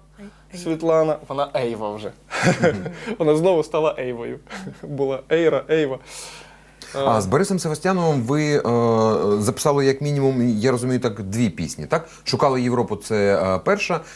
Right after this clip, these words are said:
Speaker 3: і, е, остання, кліп, на яку було знято,
Speaker 2: Мгм.
Speaker 3: це, е, «Думки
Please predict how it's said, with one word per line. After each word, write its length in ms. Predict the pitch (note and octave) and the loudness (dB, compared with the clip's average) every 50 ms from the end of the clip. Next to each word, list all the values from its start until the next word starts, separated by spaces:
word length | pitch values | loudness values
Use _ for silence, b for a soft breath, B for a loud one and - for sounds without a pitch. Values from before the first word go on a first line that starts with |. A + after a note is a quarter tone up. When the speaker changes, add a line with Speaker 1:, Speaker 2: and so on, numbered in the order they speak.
| B B | B B
Speaker 3:
і, 300 | - A#2+ B2 B2 A#2 A#2 | 2 2 4 4 4 2
е, 80 | A#2 G#2+ | 2 2
остання, 680 | - A2 G#2+ F2+ G#2 G2+ - - F3+ F3+ E3 D3 C3 A#2 | 0 0 0 0 -2 -2 -2 0 0 0 0 0 0 0
кліп, 320 | - - B2+ B2+ A2+ F2 | 0 0 0 0 2 2
на 100 | A2 A2 | 0 2
яку 460 | G#2 G#2 G2+ G2+ - A2 G#2+ G2+ G2+ F#2+ | 2 0 0 -2 -2 0 0 2 2 2
було 280 | F2+ F#2+ G#2 G#2 G#2+ | 2 2 2 2 2
знято, 300 | G2 G2+ C#3 E3 E3 D3 | 2 2 0 0 0 0
Speaker 2:
Мгм. 120 | C#3+ C#3 C#3 | 0 0 0
Speaker 3:
це, 420 | C3+ C3 A#2 A#2 A2+ A2+ A2+ A2 - | 0 2 2 2 4 2 0 0 0
е, 500 | G2 G2 G2 F#2+ G2 F#2+ F#2+ F#2 F#2 F#2 | 2 2 4 4 4 6 6 6 4 4
«Думки 460 | E2 E2 F2 G#2+ G#2 G2+ - - C#3 | 2 0 -2 -2 -2 -2 0 -2 -2